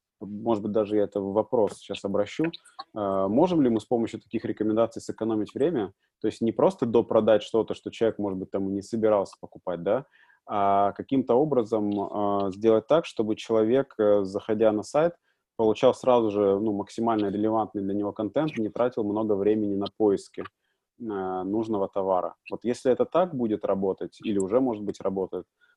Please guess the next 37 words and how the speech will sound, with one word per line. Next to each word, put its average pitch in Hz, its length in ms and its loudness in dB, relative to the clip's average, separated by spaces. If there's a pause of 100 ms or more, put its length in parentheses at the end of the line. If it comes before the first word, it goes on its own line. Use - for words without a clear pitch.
(140)
э, 98 360 -6
то 139 80 4
это 143 140 -2
круто, 95 420 -4
потому 101 260 -2
что... 104 280 -2
и, 113 100 2 (180)
и - 40 2
желательно, 139 320 2
чтобы 123 180 -4
это 123 100 -2
еще 123 160 -4
незаметно 120 480 0
для 98 120 0
пользователя 139 560 -2
происходило, 95 580 -4
да, 120 140 0
он 104 100 -4
просто 110 200 -4
заходит, 143 360 -2
а 98 40 -2
под 92 160 -10
него 113 220 -4
интерфейс 104 400 -6
подстраивается. 95 500 -4
Я 101 40 -2
точно 127 240 -4
знаю, 110 160 -2
что - 140 -20
такие - 220 -8
системы 107 420 -4
есть, 156 320 -4 (520)
вот, 101 420 0
мне 117 120 -2
интересно, 104 680 -4
ш-, - 200 -20
э, 80 680 -10